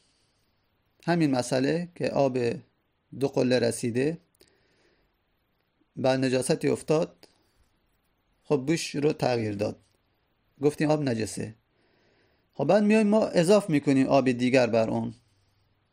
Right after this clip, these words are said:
یک قله مثلاً اضاف می‌کنیم. وقتی یک قله اضاف کردیم، حالا می‌بینیم که اون بو، بو برطرف شده، رفته، پس باز پاکه.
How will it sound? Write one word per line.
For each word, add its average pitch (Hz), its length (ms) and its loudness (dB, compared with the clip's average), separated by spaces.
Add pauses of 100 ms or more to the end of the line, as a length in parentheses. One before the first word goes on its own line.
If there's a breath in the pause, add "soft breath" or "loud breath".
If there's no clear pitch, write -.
(500)
یک 170 260 0
قله 151 280 2
مثلاً 139 340 -2
اضاف 127 340 0
می‌کنیم. 113 480 -8 (680)
وقتی 160 240 -2
یک 170 120 2
قله 160 260 0
اضاف 151 300 0
کردیم، 160 500 -2
حالا 160 200 0
می‌بینیم 175 380 -2
که 180 100 -4
اون 165 280 -2
بو، 180 480 2
بو 143 340 -2
برطرف 147 520 0
شده، 113 260 -4
رفته، - 460 -4 (1800)
پس 131 180 -4
باز 180 480 0 (1500)
پاکه. 110 520 -4